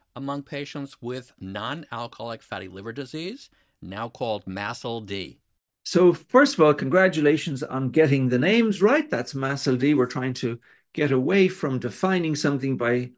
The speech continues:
Speaker 2: what it isn't. So it's a, never a good way of defining something.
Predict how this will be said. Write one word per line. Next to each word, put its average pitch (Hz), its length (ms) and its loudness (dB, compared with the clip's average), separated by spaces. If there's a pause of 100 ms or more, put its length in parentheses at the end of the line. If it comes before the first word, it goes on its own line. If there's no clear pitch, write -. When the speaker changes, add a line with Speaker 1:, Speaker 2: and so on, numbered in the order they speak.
(120)
Speaker 2:
what 131 240 -2
it 120 140 0
isn't. 127 540 -2 (420)
So - 140 -14
it's - 180 -16
a, - 180 -12
never 123 300 -4
a - 120 -8
good 117 300 4
way 120 160 -2
of 107 80 -2
defining 113 560 -4
something. - 480 -10